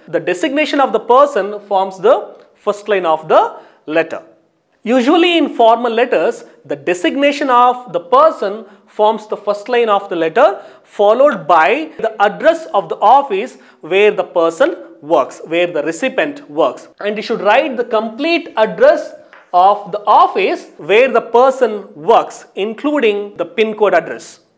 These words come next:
So remember, the first line of the inside address usually would be the designation of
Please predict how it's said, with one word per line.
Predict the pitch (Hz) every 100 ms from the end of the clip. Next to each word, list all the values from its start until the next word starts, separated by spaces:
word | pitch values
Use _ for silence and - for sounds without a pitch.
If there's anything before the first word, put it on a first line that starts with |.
| _ _ _ _
So | -
remember, | 196 302 359 240 233 247
the | 214
first | 247 254 285
line | 339 302
of | 269
the | - 220
inside | 226 269 269
address | 233 190 233 240 - - - _ _ _
usually | 165 220 311 262 339 277 262 285 -
would | 180
be | 208 208 214 - - -
the | 165 180
designation | 190 240 262 269 269
of | 233 220 220